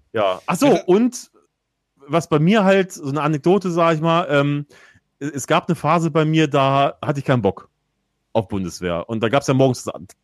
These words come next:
Speaker 1: das Antreten,
Speaker 2: Ja.
Speaker 1: ne? Ich war mit dem Privatauto da, Antreten war da, was machte Falco nach dem Antreten? Auf zum Auto, ab nach Hause. Also unerlaubtes Entfernen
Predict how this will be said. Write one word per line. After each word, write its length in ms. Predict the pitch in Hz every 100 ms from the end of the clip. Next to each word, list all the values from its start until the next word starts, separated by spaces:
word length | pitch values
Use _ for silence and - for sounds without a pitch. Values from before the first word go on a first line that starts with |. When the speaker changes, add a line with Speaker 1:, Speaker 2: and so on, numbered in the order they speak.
| -
Speaker 1:
das 140 | 107
Antreten, 580 | 117 160 180 196 269 277 _ _ _
Speaker 2:
Ja. 220 | 127 123 117
Speaker 1:
ne? 200 | 160 220 _ _ _ _
Ich 160 | 139 135
war 100 | 147
mit 140 | 147
dem 80 | 120
Privatauto 580 | 123 120 190 190 208 214
da, 320 | 208 240 233 _ _ _
Antreten 440 | 135 185 190 170 147
war 140 | 123
da, 340 | 135 190 262 214
was 220 | 131 - -
machte 240 | 131 135
Falco 240 | - 135 123
nach 180 | 147
dem 100 | 185
Antreten? 580 | 180 185 202 202 202 202
Auf 240 | - 120 -
zum 140 | 117
Auto, 380 | 113 170 185 185
ab 160 | 117 -
nach 120 | 120
Hause. 320 | 90 78 76 _ _ _ _ -
Also 200 | 107 -
unerlaubtes 600 | 147 139 139 127 - -
Entfernen 640 | 120 117 127 123 135 135